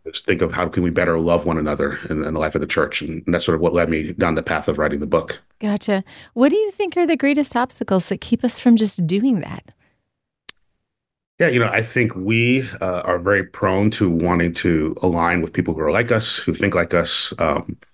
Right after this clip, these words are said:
Speaker 1: and so, uh, that sort of obviously drives us in some directions, uh,
Speaker 2: Mm-hmm.
Speaker 1: away from, again, the, I think the biblical picture, it's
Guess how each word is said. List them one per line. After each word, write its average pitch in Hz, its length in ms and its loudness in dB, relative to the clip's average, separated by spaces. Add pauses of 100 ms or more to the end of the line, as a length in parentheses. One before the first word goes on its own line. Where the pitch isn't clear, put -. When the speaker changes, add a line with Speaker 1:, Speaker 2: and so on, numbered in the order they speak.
(300)
Speaker 1:
and 82 120 -4
so, 82 260 2
uh, 76 240 0
that 87 260 -2
sort 85 140 0
of 82 120 -2
obviously 87 320 0
drives 90 320 0
us 90 140 -6
in 82 80 -4
some 92 240 2
directions, 92 580 2
uh, 80 300 2
Speaker 2:
Mm-hmm. 233 180 0 (300)
Speaker 1:
away 98 160 0
from, - 200 -2
again, 92 280 4
the, 87 100 2
I 87 200 -6
think 92 100 0
the 87 80 -4
biblical 92 300 2
picture, 85 360 0
it's 82 160 -6